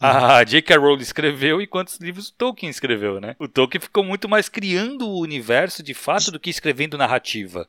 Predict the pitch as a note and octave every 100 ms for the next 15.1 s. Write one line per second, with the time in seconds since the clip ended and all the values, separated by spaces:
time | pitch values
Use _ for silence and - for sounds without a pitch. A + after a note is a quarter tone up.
0 | - D#3 G#2+ B2 B2+ C#3 A#2+ B2+ B2+ C3+
1 | C#3+ - C3+ D3+ - C3+ - F3 - D3
2 | F3 F3+ C3+ C3+ C3 B2 C3+ C#3 - C3+
3 | F3+ F3+ F3+ - - G#3 C#3+ C3 A#2+ A#2
4 | A#2 D4+ B3+ B3 A3+ C4 B3 - G#2+ -
5 | C3 C4 B3+ F#3 A#2 C#3 D#3+ - B2+ -
6 | C#4 C#4 F#3 A#2 B2+ F#3 C4 C#4+ - D3
7 | E3+ - G#2+ G2+ - - - _ - -
8 | C#3+ D#3+ G#2+ A#2 D#3+ B2+ C3 A#2+ G#2 G#2+
9 | C#3+ D#3+ B2+ D3 E3+ - - F#3+ E3+ F#3
10 | E3+ A#2 A2+ A#2+ - G#3 C#3+ A#2 G#2+ G#2
11 | A2+ D#3 - B2 - C#3 A#3 F#3 - B2
12 | A#2+ F3 C#3 - - A#2+ A#2+ - - G2+
13 | - G2+ A2 F#2+ - G2+ D3+ D#3+ - D3
14 | G3 E3 - A3 A#3+ C#4+ D4 A3 F#3 E3
15 | -